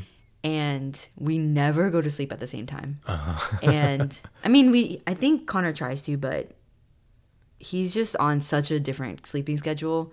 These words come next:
Speaker 1: than I am at. And I think it would be unreasonable, reasonable for me to ask him to wake up at six A M.
Speaker 2: Right, yeah.
Speaker 1: But he'll go to sleep so late, and I just have to pass out.
Speaker 2: Mm,
Speaker 1: And
Speaker 2: yeah.
Speaker 1: then I'll, like, see the light turn on at, like,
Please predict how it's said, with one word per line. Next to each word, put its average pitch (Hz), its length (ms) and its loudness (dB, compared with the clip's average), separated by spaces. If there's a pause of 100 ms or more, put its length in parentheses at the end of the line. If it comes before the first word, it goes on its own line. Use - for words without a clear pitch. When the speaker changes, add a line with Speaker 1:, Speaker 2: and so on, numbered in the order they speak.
(260)
Speaker 1:
than 147 120 -6
I 156 200 -4
am 165 160 -2
at. 160 200 -4
And 170 260 0
I 180 100 4
think 233 220 0
it - 20 2
would 208 120 2
be 147 140 -4
unreasonable, 139 640 -2 (100)
reasonable 175 680 0
for 165 180 -4
me 139 120 0
to - 60 -4
ask 139 280 -2
him 139 80 0
to 143 100 -6
wake 127 180 -6
up - 120 -8
at 78 220 -6 (160)
six - 260 -4
A 135 40 -2 (120)
M. 120 260 -4
Speaker 2:
Right, 87 380 0 (100)
yeah. 87 160 -4 (520)
Speaker 1:
But 147 760 0 (280)
he'll 240 220 0
go 285 120 0
to 294 100 -2
sleep 180 320 -4
so 165 400 0
late, 135 400 -2
and 131 360 -6 (440)
I 165 80 4
just 185 160 -2
have 254 140 -2
to - 60 -8
pass - 280 -8
out. - 340 -8
Speaker 2:
Mm, 104 520 0
Speaker 1:
And 180 160 2
Speaker 2:
yeah. 180 60 6
Speaker 1:
then 175 240 4 (120)
I'll, 160 160 -2
like, 202 160 -2
see 175 180 0
the 151 100 0
light 135 220 -2
turn 170 180 -6
on 196 280 -6 (340)
at, - 160 2
like, 135 220 -4